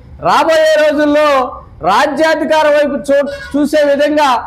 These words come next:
మా ప్రయాణం ఉంటుందని, ప్రయాణిస్తామని, అందరినీ కలుపుకొని కలిసికట్టుగా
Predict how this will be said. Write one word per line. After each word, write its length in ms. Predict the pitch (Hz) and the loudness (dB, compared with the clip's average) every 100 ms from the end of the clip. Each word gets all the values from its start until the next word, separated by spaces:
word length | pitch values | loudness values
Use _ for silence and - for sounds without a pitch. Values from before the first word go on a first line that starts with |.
| - - 208 | -12 -10 -2
మా 140 | 247 | -2
ప్రయాణం 560 | 240 240 285 311 302 285 | 0 2 2 2 2 0
ఉంటుందని, 460 | 285 302 311 320 320 - - - - - | 0 0 2 2 0 -4 -14 -20 -10 -2
ప్రయాణిస్తామని, 960 | 240 294 320 294 320 320 302 311 320 302 285 - - | 0 2 0 0 0 0 2 2 2 0 -4 -10 -4
అందరినీ 420 | 208 302 320 330 | -2 0 0 0
కలుపుకొని 600 | 294 285 302 294 311 311 | 0 0 -2 -2 0 0
కలిసికట్టుగా 1040 | 311 285 285 247 311 285 294 302 262 - | 0 0 0 -2 -2 0 0 2 0 -2